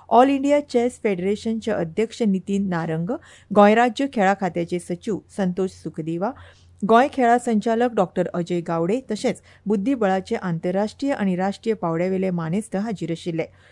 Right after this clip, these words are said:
फिडे चेस वर्ल्ड चॅम्पियनशीप गोंयान एकतीस ऑक्टोबर ते सत्तावीस नोव्हेंबर ह्या काळान जातली. चॅम्पियनशिपाच्यो सगळ्यो सर्ती बार्देश तालुक्यांतल्या हडफडे गांवांत रियो रिजॉर्ट हांगा जातल्यो.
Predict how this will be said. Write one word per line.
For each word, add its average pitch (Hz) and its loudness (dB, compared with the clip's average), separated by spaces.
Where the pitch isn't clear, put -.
फिडे 208 4
चेस 190 -4
वर्ल्ड 214 0
चॅम्पियनशीप 208 -4
गोंयान 208 0
एकतीस 208 -6
ऑक्टोबर 202 0
ते 285 -2
सत्तावीस 185 -4
नोव्हेंबर 190 -2
ह्या 208 2
काळान 160 -4
जातली. 156 -6
चॅम्पियनशिपाच्यो 202 0
सगळ्यो 185 -2
सर्ती 190 -4
बार्देश 202 0
तालुक्यांतल्या 202 -4
हडफडे 196 -4
गांवांत 214 -4
रियो 247 2
रिजॉर्ट 208 0
हांगा 175 0
जातल्यो. 160 -4